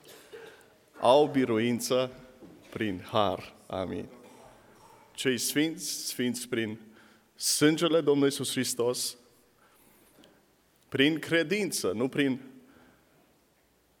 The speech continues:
încrederea în forțele proprii, ci prin credință în Cel ce a biruit, au biruința, au biruința, nu vor avea biruința. Au biruința prin, prin har.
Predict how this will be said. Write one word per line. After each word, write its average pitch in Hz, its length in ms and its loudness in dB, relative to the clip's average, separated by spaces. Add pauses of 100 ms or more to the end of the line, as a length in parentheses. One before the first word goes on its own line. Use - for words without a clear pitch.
(160)
încrederea 156 680 6
în 135 80 4
forțele 131 500 2
proprii, - 460 -2
ci - 220 -8
prin 151 320 2
credință 175 680 0
în 107 80 0
Cel 131 200 2
ce 127 120 -2
a 120 40 4
biruit, 120 600 0 (680)
au 208 360 12
biruința, 190 540 6
au 143 220 8
biruința, 135 380 2
nu 160 120 2
vor 151 300 6
avea 117 220 2
biruința. 95 600 -8 (1200)
Au 185 300 10
biruința 131 640 4 (300)
prin, 165 460 4 (600)
prin 120 280 2
har. 113 480 0